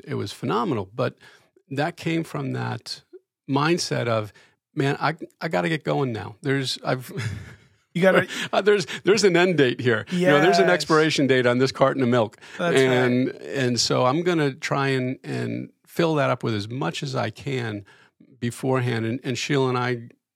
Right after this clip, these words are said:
Speaker 1: looked at a couple of different areas to, to go in. It always seemed to come back to, uh, a homeless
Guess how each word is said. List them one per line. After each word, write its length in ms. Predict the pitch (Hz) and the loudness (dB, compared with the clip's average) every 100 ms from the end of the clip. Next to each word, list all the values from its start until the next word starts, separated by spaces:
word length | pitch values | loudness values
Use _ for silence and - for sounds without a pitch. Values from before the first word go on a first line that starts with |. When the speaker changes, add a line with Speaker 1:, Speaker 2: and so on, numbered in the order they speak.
| 147 | -6
Speaker 1:
looked 260 | 131 127 | -4 -2
at 220 | 123 117 - | -4 -4 -6
a 80 | 120 | -10
couple 380 | - 135 - 123 | -6 -6 -4 -8
of 120 | 113 | -6
different 420 | 135 - 120 - _ _ _ - | -6 -6 -8 -10 _ _ _ -2
areas 520 | 139 143 131 120 107 | 0 2 0 0 -4
to, 240 | - 117 127 | -6 -6 -6
to 120 | - | -4
go 120 | 127 | -2
in. 80 | 117 | 0
It 80 | 110 | 2
always 280 | 131 147 127 | 2 2 0
seemed 200 | 139 123 | -2 -4
to 80 | 117 | -6
come 220 | - 120 | -6 -4
back 300 | 117 113 - | -2 -2 -4
to, 400 | - 120 107 107 - - _ | -6 -4 -4 -8 -12 -20 _
uh, 220 | 113 101 - | -6 -6 -4
a 80 | 113 | -4
homeless 540 | 120 120 110 - - | -2 0 -2 -6 -10